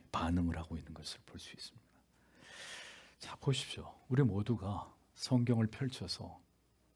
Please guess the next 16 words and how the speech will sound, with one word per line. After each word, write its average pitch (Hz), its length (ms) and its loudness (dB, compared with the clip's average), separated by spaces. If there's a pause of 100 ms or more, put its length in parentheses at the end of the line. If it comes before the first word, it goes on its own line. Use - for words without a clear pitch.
(580)
혹은 101 260 0
설-, - 280 -2
하나님의 104 440 4
말씀을 87 500 -4
들을 85 280 -4
때 82 300 -8 (680)
우리가 107 280 2
듣고 - 320 2
싶은 - 400 2
것만 90 320 2
들으려고 76 480 -6
합니다. - 220 -20 (2250)
항상 127 380 10
주님의 120 320 8
소망의 127 440 8
말씀보다는 82 800 -2